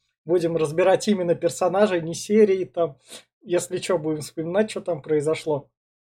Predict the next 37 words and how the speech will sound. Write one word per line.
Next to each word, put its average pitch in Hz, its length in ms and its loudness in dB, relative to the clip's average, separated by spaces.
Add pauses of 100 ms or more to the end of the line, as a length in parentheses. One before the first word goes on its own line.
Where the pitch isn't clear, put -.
(340)
А 196 200 6
для 175 160 2
всех 180 240 0
остальных, 196 460 0
если 170 240 -4
вы 156 100 -4
новичок, 160 500 -4 (400)
можете 185 300 0
пойти 185 320 0
по 165 140 -2
совету 165 400 2
Глеба, 196 420 4
у 156 200 8
вас 175 220 4
там 139 260 -4 (460)
весь 220 280 2
сериал 180 420 8
вышел, 202 460 2
буквально 170 600 2
вот 160 220 4
как - 220 -6
раз 160 200 -2
наш 160 180 -8
подкаст - 400 -6
выходит 151 440 -4
в - 40 -20
субботу, 170 440 0
можно 165 340 0
сказать, 175 460 2 (1160)
что 202 260 4
уже, 185 460 4 (420)
да, 175 140 6
в - 60 -2
субботу 190 480 4
вечером 165 580 4
и 151 80 -2
появится 156 840 4